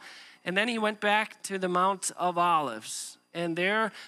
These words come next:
the disciples came to him privately, and they asked him a good question.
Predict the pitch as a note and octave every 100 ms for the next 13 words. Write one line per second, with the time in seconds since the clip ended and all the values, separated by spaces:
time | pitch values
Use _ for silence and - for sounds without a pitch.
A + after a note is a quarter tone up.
0 | - F#3+ G3 - A3 G#3+ G#3 - A3 A3+
1 | G3+ G3 G3+ F3+ - G#3+ A3 F#3 D#3 D3
2 | E3 G3 F3+ F#3 F#3 F#3 - F#3 A3 -
3 | A3+ G#3+ A3 A3+ B3 A#3 - C#3